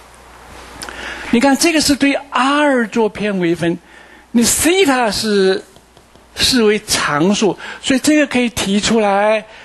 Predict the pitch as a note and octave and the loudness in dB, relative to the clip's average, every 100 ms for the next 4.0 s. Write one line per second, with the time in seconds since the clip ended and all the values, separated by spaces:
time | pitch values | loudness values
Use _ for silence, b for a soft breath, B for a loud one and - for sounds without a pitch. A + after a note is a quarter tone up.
0 | B - C4+ C4 D#4+ E4+ B3 A3+ G3 G#3+ | B 0 2 2 2 2 2 0 0 2
1 | A3 A3 A#3+ A3 F3+ C#3 - - B B | 2 2 0 0 0 -4 -8 -12 B B
2 | - G3+ G3+ E3+ F3+ F3 F3 F3 F3+ E3 | -4 -2 -2 -2 -4 0 -2 0 -4 -4
3 | - D#3 D#3+ - - F#3+ G#3+ A#3 A#3+ | -4 -2 -4 -6 -4 0 2 2 0